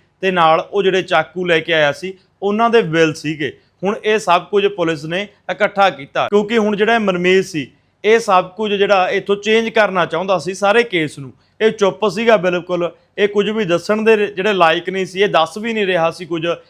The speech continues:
ਇਹ ਆਪਣਾ ਨਾਮ ਤੱਕ ਨਹੀਂ ਦੱਸ ਰਿਹਾ ਸੀ ਪੁਲਿਸ ਵਾਲਿਆਂ ਨੂੰ। ਇੱਥੇ ਤੱਕ ਕਿ ਇਹ ਜਿਹੜਾ ਕੇਸ ਸੀ ਉਹਨੂੰ ਹੋਰ ਡਾਇਰੈਕਸ਼ਨ ਦੇ ਵਿੱਚ ਲੈ ਕੇ ਜਾਣਾ ਚਾਹੁੰਦਾ ਸੀ ਕਿਉਂਕਿ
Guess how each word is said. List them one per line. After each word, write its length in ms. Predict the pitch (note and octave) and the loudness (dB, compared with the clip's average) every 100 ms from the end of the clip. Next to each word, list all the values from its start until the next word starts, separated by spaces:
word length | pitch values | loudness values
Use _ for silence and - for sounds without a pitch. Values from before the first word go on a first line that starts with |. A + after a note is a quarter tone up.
| _ | _
ਇਹ 120 | F#3+ G#3 | 0 2
ਆਪਣਾ 240 | G3 G3 | 2 -2
ਨਾਮ 300 | E3 D#3+ F3+ | 2 2 2
ਤੱਕ 260 | F#3 F#3+ G3 | 0 0 -2
ਨਹੀਂ 120 | F#3+ | 0
ਦੱਸ 240 | E3+ E3+ | 0 0
ਰਿਹਾ 180 | G#3 F#3 | 0 0
ਸੀ 140 | D#3+ | 0
ਪੁਲਿਸ 280 | F3 E3 D#3 | -2 -2 -2
ਵਾਲਿਆਂ 320 | D#3 D3+ D3 | 0 2 2
ਨੂੰ। 240 | D3 F#3+ F#3+ _ _ - | 0 -6 -12 _ _ -2
ਇੱਥੇ 380 | G3 G3 G#3+ A3 | -2 0 0 2
ਤੱਕ 280 | G#3+ F3+ G3 | 2 0 -4
ਕਿ 360 | F3 F3+ G3 _ _ - | -4 -4 -6 _ _ -2
ਇਹ 120 | G#3 | 0
ਜਿਹੜਾ 240 | A3 A3 | 4 2
ਕੇਸ 400 | G#3 F3 E3+ F3 | 2 -2 -4 -4
ਸੀ 180 | F3 F#3 - _ - | -8 -12 -14 _ -6
ਉਹਨੂੰ 200 | A3 F3 | -4 -2
ਹੋਰ 240 | E3+ F#3+ | 0 0
ਡਾਇਰੈਕਸ਼ਨ 440 | D3 E3 D#3+ - A3 | 2 0 0 -4 0
ਦੇ 100 | G#3+ | 0
ਵਿੱਚ 180 | G3+ | 0
ਲੈ 160 | G3 E3 | 0 -2
ਕੇ 160 | E3+ E3+ | -2 -4
ਜਾਣਾ 260 | D#3 D#3 | -2 -2
ਚਾਹੁੰਦਾ 320 | D#3 D#3+ F#3+ | -4 -2 -2
ਸੀ 260 | E3 D#3 G3 _ _ - | -2 -4 -10 _ _ 0
ਕਿਉਂਕਿ 480 | G3+ G#3 G#3 G#3+ | 2 2 -2 -6